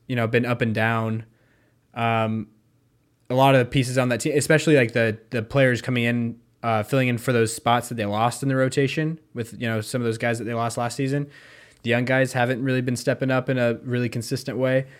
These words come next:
So, you know, and with the West being so competitive, if they,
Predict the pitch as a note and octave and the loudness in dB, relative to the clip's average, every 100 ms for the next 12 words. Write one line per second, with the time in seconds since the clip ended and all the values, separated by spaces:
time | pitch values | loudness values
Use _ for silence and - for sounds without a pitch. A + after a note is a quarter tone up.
0 | - _ _ - B2+ B2 B2 A#2 _ _ | -20 _ _ -4 2 4 4 0 _ _
1 | _ _ _ - C3 B2 A#2 - C3 B2+ | _ _ _ -2 0 2 0 -2 -2 0
2 | B2 B2+ C3 C3+ C#3 B2+ C3 A#2 A2 C3 | 0 2 2 2 2 2 0 -2 0 0
3 | B2+ A2 A2 - A2+ - C3 C3 B2 A#2+ | 2 0 -2 -8 -10 4 6 8 4 0